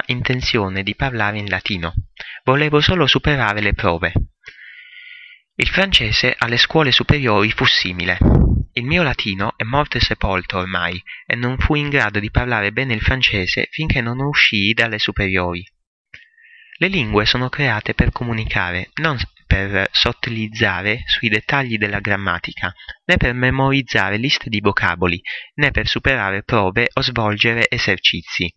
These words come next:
Nell'aforisma all'inizio del capitolo, Zhuangzi insinua che perfino le stesse parole sono creazioni artificiali. È la inerente voglia di comunicare concetti ed emozioni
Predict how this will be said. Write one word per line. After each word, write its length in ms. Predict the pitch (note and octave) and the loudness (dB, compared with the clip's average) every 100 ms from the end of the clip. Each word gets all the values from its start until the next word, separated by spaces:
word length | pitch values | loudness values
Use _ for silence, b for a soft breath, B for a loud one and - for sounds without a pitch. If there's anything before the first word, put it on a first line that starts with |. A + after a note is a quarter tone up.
| - B B B B B B | -16 B B B B B B
Nell'aforisma 680 | A#2 A2 A#2 B2+ E3 F#3+ A#2+ | -2 0 0 0 2 0 0
all'inizio 480 | G#2+ G#2 B2 C#3 - | -2 -2 -4 -2 -2
del 160 | G#2 G2 | -2 -2
capitolo, 640 | - A2 F#2+ - F#2+ G#2+ B B B | -4 -4 -6 0 2 0 B B B
Zhuangzi 720 | B2+ C3+ D#3+ G2 G#2+ - C3 - | -2 2 2 2 -2 0 -2 -2
insinua 680 | B2+ F#2+ - A2 G2 G#2 B2+ - | -4 -2 -2 -2 0 0 0 -2
che 180 | - A#2 | 0 0
perfino 420 | A2 A2+ - F#3+ | 0 0 -2 0
le 120 | C3 | 0
stesse 360 | A#2+ - D3+ B2 | -2 -2 0 0
parole 480 | - A#2+ G2+ F2+ G2+ | 0 0 0 0 0
sono 320 | - A#2+ G#2+ | 0 0 -2
creazioni 840 | - C3 C3+ C3 - E3 D#3+ D#3 C#3 | -2 -2 -2 -6 -4 0 0 -2 -4
artificiali. 960 | A#2 A2 - - - - F2 E2+ F2 _ B B B B B _ | -6 -6 -8 -8 -4 -2 -2 -6 -10 _ B B B B B _
È 120 | A#2 | -2
la 160 | A#2 A#2+ | 0 0
inerente 600 | B2 C3 D#3 F3 - B2 | 0 0 0 0 -2 0
voglia 360 | C3 C3+ B2 | 0 0 0
di 120 | A2 | -2
comunicare 800 | G#2+ A2+ A2+ A2+ A2+ A#2+ F2+ F2+ | -2 -2 -2 -4 -2 0 0 0
concetti 680 | F2+ G#2+ A2+ - B2+ - - | -2 -2 -2 -2 -4 -2 -4
ed 120 | A2 | -2
emozioni 680 | A2 G#2+ - - G#2 F2+ | -4 -6 -4 -2 0 -2